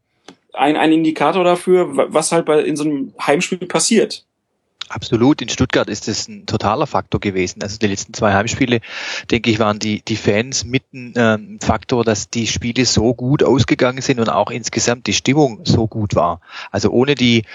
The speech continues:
Speaker 2: Unterstützung der Fans, gerade die letzten zwei Heimspiele und dann gab's davor auch noch Bremen, Freiburg, äh, Frankfurt dann mit dem,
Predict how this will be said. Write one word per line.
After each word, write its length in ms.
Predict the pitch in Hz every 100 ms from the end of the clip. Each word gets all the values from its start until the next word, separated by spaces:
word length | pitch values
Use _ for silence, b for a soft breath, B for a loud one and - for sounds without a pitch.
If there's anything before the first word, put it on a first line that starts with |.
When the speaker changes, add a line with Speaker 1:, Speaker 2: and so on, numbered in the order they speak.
| B B B
Speaker 2:
Unterstützung 540 | 135 123 - - 165
der 120 | 139
Fans, 280 | 123 117 135
gerade 240 | - 104
die 80 | 120
letzten 320 | - - 127
zwei 380 | - 98 87 147
Heimspiele 720 | 143 127 170 - 170 156 151
und 80 | 135
dann 120 | 127
gab's 240 | 123 104 -
davor 360 | 135 117 135
auch 100 | 110
noch 140 | 131 117
Bremen, 680 | - 120 147 143 139 135 -
Freiburg, 760 | 107 113 135 135 120 117 -
äh, 360 | - 113 101 95
Frankfurt 540 | - 92 - 120 104
dann 160 | 95 98
mit 160 | 95
dem, 220 | 98 92